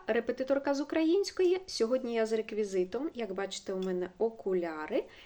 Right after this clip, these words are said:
І сьогодні про це й поговоримо. Вісімдесят дев'ята серія серіалу «Життя репетиторки»,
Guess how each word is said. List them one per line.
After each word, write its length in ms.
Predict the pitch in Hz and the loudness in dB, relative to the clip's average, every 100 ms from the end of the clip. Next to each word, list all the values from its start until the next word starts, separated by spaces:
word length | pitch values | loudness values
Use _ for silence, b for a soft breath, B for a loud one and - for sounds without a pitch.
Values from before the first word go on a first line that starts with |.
| B | B
І 80 | 494 | 0
сьогодні 420 | - 220 269 320 | 2 2 2 0
про 160 | 285 185 | 0 -2
це 180 | 190 285 | 0 0
й 40 | |
поговоримо. 680 | - 233 185 175 190 185 185 B B B | 0 -2 -2 0 0 -2 -6 B B B
Вісімдесят 640 | 214 254 302 294 - 240 | -4 -2 0 0 2 0
дев'ята 380 | - 208 214 208 | 0 0 0 0
серія 440 | 262 415 440 415 370 | 0 4 6 6 4
серіалу 480 | - 214 180 170 | 2 2 2 0
«Життя 320 | 180 226 - 285 | 0 0 2 2
репетиторки», 840 | 285 320 - 359 359 359 349 | 2 0 4 6 4 2 0